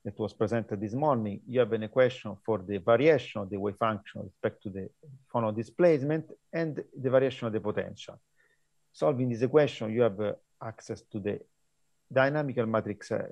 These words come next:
matrix element that give you the frequency and the eigenmodes of the atoms, and to the electron phonon matrix element, that is object G, G, that will appear in the electron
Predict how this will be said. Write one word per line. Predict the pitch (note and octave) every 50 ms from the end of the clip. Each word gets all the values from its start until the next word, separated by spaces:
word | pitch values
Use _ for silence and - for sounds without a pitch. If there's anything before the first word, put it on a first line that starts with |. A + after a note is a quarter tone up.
| - - -
matrix | B2 A#2 G#2+ G#2 - - - - -
element | B2 A#2 A#2+ B2+ D#3 G3 G3+ G3 -
that | A2 G#2 F#2+
give | G2+ A2+ F#2+
you | G2+ G2+
the | F#2 G2
frequency | F#2+ - - C3+ B2 G#2 G#2 G2 G2 - - - G#2+ - A2
and | G#2 F#2+
the | G#2+ A2 G#2+
eigenmodes | G#2 A2 G#2 G#2+ A#2 B2 A#2+ G#2+ - - - -
of | - G2+ F#2+ -
the | G2 G2 F#2 - _ _ _ -
atoms, | G#2+ A2+ A2+ A2+ - D#3 G3 G3+ G3 - - _ _ _ _ _ _ _ _ _ _ _ _ -
and | F#3 G#3 G3+ F#3 A2+ - _
to | - C3
the | B2 C#3+
electron | C#3 D3 C#3+ - - C#3+ C#3
phonon | B2+ - - A#2+ A#2+ A#2+ A#2
matrix | A2+ A2 G#2+ G2 G#2 G2+ - - -
element, | G#2 F#2 F2 F2 F2+ F#2 F#2 - _ _ -
that | B2 A2+ G#2+ G2+
is | B2 B2 C3
object | A#2+ G#2 F#2+ F#2 - G2+ - - -
G, | G2+ F2+ F#2 F2+ - F#2+ - - A#2+
G, | G#2 G2 G#2 E2 - _ _ _ _ _ _ _ - -
that | - A#2 G#2+ - -
will | A#2 A2+ A#2 B2
appear | B2 B2 - A2+ A2+ A2
in | A2 G#2 G2
the | G#2+
electron | G#2 A2 - - A#2+ A2